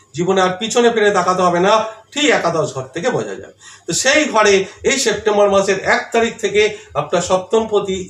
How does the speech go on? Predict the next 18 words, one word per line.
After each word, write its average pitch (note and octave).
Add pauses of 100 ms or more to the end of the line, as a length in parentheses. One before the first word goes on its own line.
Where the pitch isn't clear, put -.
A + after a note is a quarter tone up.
এই A3
ঘরে F3+
এসে F#3
নিচস্থ E3
হচ্ছে। E3 (380)
শুধু D3+
নিচস্থ -
না, F3 (340)
সে -
কিন্তু C3+ (480)
রাহু C3
কেতুর C3 (160)
এক্সেসে D#3
চলে G2
আসতে। - (120)
তাই G#3+ (460)
ইনকামের A3+
দিক G3+